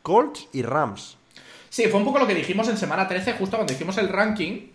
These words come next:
Speaker 2: que era un poco que el hecho de que los Chargers tenían un calendario fácil para lo que les quedaba de temporada.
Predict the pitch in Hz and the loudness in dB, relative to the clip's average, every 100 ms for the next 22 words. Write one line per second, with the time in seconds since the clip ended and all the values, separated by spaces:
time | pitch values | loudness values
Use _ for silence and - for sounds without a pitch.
0 | - - - 156 185 190 196 247 240 175 | -20 -20 -2 4 4 4 6 6 8 6
1 | 143 160 214 202 131 - 160 196 202 156 | 6 4 2 2 0 2 2 2 0 -2
2 | 190 190 139 139 190 - 180 - 123 110 | 0 0 0 0 0 2 2 2 -4 -4
3 | 117 117 120 - 123 120 110 110 110 113 | -6 -6 -8 -6 -4 -2 -4 -6 -6 -4
4 | 120 156 | -2 -2